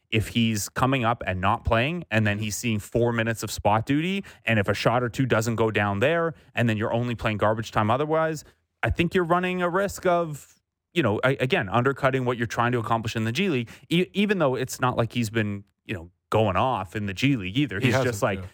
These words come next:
Speaker 1: he's been a little more solid and a little steadier. And the la-, two of the last three games before he got called up, the shots were dropping.
Speaker 2: Mm-hmm.
Speaker 1: Um,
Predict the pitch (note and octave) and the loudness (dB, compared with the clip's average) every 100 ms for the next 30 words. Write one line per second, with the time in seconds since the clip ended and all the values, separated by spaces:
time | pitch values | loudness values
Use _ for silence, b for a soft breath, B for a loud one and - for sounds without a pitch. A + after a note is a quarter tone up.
0 | _ - C3+ G#2+ - _ _ _ _ - | _ -2 0 -2 -10 _ _ _ _ -2
1 | C#3+ C3+ A#2 A#2 C3+ C3 A#2+ A#2 G2+ - | 0 2 0 0 0 0 -2 -2 0 0
2 | A2+ A#2+ F#2+ F2+ F#2+ A2 A2 - B2 A#2+ | 0 0 -2 -2 0 0 -2 0 0 2
3 | G2 G2 G2+ G#2 A2 - D#3+ D#3+ C3 A#2+ | 2 2 0 2 0 -2 0 2 2 2
4 | A2+ - B2 A2 G#2+ - - A#2 G#2 F#2+ | 0 -4 -2 -2 -2 -8 -2 2 2 2
5 | G#2 G2+ F2+ G#2+ A2 G#2 - A#2 G#2 G#2 | 2 2 0 0 0 0 0 2 4 4
6 | G2+ F2 F2 G#2+ A2+ G#2 F#2+ G#2+ G2 F#2 | 2 -4 -8 -10 -10 -10 -2 2 2 2
7 | F#2 F#2 | -4 -10